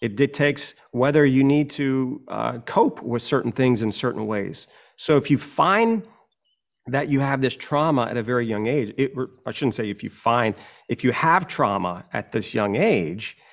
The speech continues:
and you don't have a way to cope with it, you begin to medicate it. And so all of these other neural activities are taking place, which also set you up for stuttering or set Pastor Daniel up for stuttering. So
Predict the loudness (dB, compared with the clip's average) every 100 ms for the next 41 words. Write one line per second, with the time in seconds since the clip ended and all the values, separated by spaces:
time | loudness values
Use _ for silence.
0 | -20 _ _ _ _ _ -2 2 4 6
1 | 6 4 2 2 2 0 2 2 2 0
2 | -4 -6 -2 -2 -2 -6 -6 -10 -10 _
3 | _ -2 2 4 4 4 2 2 2 0
4 | -2 -6 -6 -12 _ _ _ _ _ _
5 | -2 0 2 0 4 6 6 6 4 4
6 | 0 2 2 0 -2 2 4 4 2 0
7 | -6 -2 -2 0 -2 -4 -6 -4 -4 -4
8 | -4 -2 0 0 0 -2 -2 -6 _ _
9 | -2 0 0 0 0 0 -2 -2 -2 -2
10 | -4 -2 -4 -6 -8 -6 -4 0 2 2
11 | 0 -4 -20 -20 -20 -20 _ _ _ -6
12 | -4 -2 -2 -2 -2 -2 0 0 2 4
13 | 6 4 0 -8 -6 -4 -4 -2 0 0